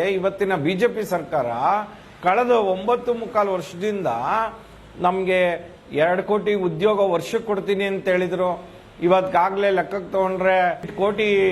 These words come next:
ಉದ್ಯೋಗ ಎಲ್ಲಿ ಸಿಕ್ತು? ಬರೀ ಮಾತೆತ್ತಿದ್ರೆ ಗಡಿ ತೋರಿಸ್ತಾರೆ, ಇಲ್ಲಿ ಗುಡಿ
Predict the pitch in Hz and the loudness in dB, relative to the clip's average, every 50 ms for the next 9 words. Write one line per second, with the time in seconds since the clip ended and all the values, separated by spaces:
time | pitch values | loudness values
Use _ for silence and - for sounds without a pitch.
0 | 175 170 170 175 160 160 190 196 196 185 185 180 170 156 160 180 190 - - 202 | 0 -2 -2 -4 -2 2 2 2 4 2 2 0 0 -2 -4 -4 -6 -6 -8 -8
1 | 185 - - 190 180 170 170 170 165 - 147 170 190 214 226 226 220 220 196 156 | -8 -8 -8 -6 -4 -2 -2 -2 -2 0 2 2 4 2 2 2 0 0 -2 -4
2 | 151 156 175 196 175 208 202 - 190 190 185 175 180 185 185 160 131 147 165 190 | -2 0 0 0 0 -2 -4 -4 -4 -4 -4 0 2 2 2 2 2 2 2 2
3 | 214 208 - 214 196 185 190 190 - - 190 196 214 214 202 190 180 185 190 185 | 0 0 0 0 0 0 -2 -2 -4 -4 -2 0 0 2 2 2 4 4 4 2
4 | 156 143 151 160 202 | 2 0 -2 0 0